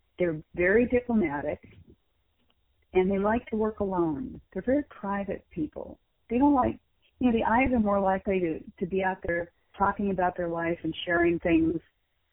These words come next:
as I know you did today on Facebook. I saw your post. You know, you, you want people to, to know you and to understand you, and, and you're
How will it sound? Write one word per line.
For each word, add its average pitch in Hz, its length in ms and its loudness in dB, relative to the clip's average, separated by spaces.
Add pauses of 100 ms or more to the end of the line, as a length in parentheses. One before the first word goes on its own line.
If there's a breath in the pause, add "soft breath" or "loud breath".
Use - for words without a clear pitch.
(100)
as 170 120 -2
I 170 100 6
know 165 200 6
you 165 200 2
did 160 320 0 (380)
today 170 240 2
on 151 180 0
Facebook. 165 420 -2
I 151 180 -4
saw 160 100 -4
your 156 240 -6
post. 175 320 -2
You 165 100 0
know, 151 120 2
you, 151 300 0 (180)
you 160 160 -6
want 170 300 2
people 185 300 -4
to, 151 260 -2 (480)
to 339 60 -2
know 339 240 4
you 349 260 4
and 226 240 4
to 165 80 -10
understand 160 640 2
you, 170 240 0
and, 143 300 0
and 151 180 -4
you're 151 100 -4